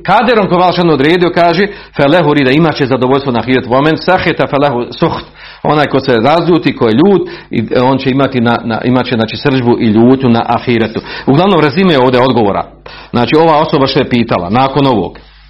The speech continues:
kaže njemu odgovor, ovaj šejh, kaže, "Fa in kunta min al-awwal."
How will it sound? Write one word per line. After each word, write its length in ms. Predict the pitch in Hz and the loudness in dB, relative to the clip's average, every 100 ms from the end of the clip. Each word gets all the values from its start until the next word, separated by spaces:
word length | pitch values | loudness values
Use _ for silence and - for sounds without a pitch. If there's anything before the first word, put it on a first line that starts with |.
| _ _ _ _ _ - - | _ _ _ _ _ -10 0
kaže 280 | 139 135 135 | 2 2 2
njemu 220 | 143 139 135 143 | 2 2 2 0
odgovor, 240 | 120 117 127 | 2 2 2
ovaj 120 | 113 | 0
šejh, 220 | 127 98 | -2 -4
kaže, 220 | 117 104 101 - - - | -4 -4 -6 -10 -18 -6
"Fa 120 | 151 156 | -2 0
in 180 | 175 | 0
kunta 320 | - 208 208 180 | 2 0 2 2
min 180 | 180 180 | 2 2
al-awwal." 560 | 165 180 165 160 120 | 2 2 4 2 2